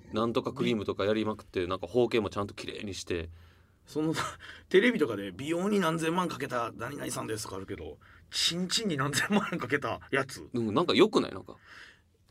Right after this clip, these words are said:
Speaker 2: かけ-、まあまあ、そう、かけようが、まあ、だからそう。
Speaker 1: なんか、おっき-、おっきくなる手術とかさ。
Speaker 2: えー、え、ど-、どういうやつ？それ、大きくなる手術って。
Speaker 1: なあ、たまにあるやん、なんか、その、なんか、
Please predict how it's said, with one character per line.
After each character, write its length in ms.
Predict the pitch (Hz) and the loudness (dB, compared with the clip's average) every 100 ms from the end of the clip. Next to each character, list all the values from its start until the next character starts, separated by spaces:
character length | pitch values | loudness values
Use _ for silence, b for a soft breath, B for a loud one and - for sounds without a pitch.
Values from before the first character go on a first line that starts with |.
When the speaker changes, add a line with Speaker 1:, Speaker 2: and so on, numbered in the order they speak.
| - | -16
Speaker 2:
か 180 | - - | -8 -4
け-、 200 | 254 392 - | 6 6 6
ま 140 | 165 | 2
あ 40 | |
ま 100 | 143 | 0
あ、 20 | 135 | -2
そ 100 | 147 | -6
う、 400 | - - 98 - | -8 -14 -16 -12
か 200 | - 113 | -8 -4
け 120 | 233 | 2
よ 220 | 247 254 | 4 6
う 20 | |
が、 140 | 254 240 | 4 2
ま 120 | 156 | 2
あ、 20 | |
だ 60 | 143 | 0
か 80 | 127 | 0
ら 80 | 110 | -6
そ 120 | - - - | -8 -10 -4
う。 40 | |
Speaker 1:
な 80 | 127 | 0
ん 20 | |
か、 100 | 113 | 0
お 100 | 110 | 2
っ 40 | 117 | 0
き-、 200 | - 151 | -2 -2
お 100 | 131 | -2
っ 40 | |
き 160 | 127 143 | -2 -4
く 80 | 131 | 0
な 80 | 101 | 0
る 60 | |
手 80 | 95 | 0
術 240 | 107 90 | -4 -4
と 100 | 85 | -8
か 80 | 85 | -8
さ。 180 | 85 82 - _ _ _ _ _ _ _ _ _ | -10 -12 -16 _ _ _ _ _ _ _ _ _
Speaker 2:
え 60 | 175 | 4
ー、 40 | |
え、 680 | 226 330 359 311 - 311 466 | 8 8 8 4 8 8 6
ど-、 220 | 175 254 392 | 4 4 6
ど 200 | 208 320 | 8 10
う 60 | |
い 20 | 339 | 8
う 20 | |
や 60 | |
つ？ 80 | 427 | 6
そ 100 | - | 0
れ、 60 | 107 | -2
大 60 | 113 | -2
き 100 | 139 | -6
く 80 | |
な 60 | 110 | -6
る 60 | 90 | -10
手 60 | |
術 100 | 92 | -12
っ 40 | 82 | -4
て。 60 | |
Speaker 1:
な 80 | 123 | -2
あ、 60 | 123 | 0
た 120 | 151 | 0
ま 120 | 180 | 2
に 160 | 185 160 | 2 0
あ 120 | - | -2
る 80 | 110 | -2
や 60 | 143 | -2
ん、 40 | |
な 60 | 87 | -2
ん 40 | |
か、 60 | 87 | -6
そ 80 | 95 | -8
の、 60 | |
な 60 | |
ん 40 | |
か、 60 | 90 | -8